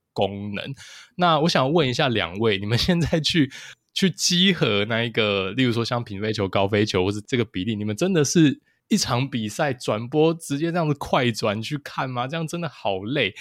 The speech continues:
还是说你们自己有开发出一些，呃，可以让你们更有系统的话去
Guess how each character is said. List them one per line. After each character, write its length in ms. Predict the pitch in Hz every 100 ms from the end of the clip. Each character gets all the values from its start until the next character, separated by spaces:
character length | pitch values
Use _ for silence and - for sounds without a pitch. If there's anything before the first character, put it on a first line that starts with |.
| - -
还 140 | 123
是 80 | 165
说 180 | 156 156
你 180 | 127 101
们 180 | 95
自 120 | 95 120
己 40 |
有 100 | 95
开 240 | - 107
发 140 | 104 104
出 180 | - 101
一 60 |
些， 340 | 104 - 101 107 - - _
呃， 280 | 101 95 92
可 120 | 120
以 40 |
让 160 | 123 120
你 20 |
们 100 | 98
更 140 | 113
有 80 | 104
系 240 | 92 - 101
统 220 | 95 90
的 60 |
话 220 | 90 107 98
去 360 | - 107 92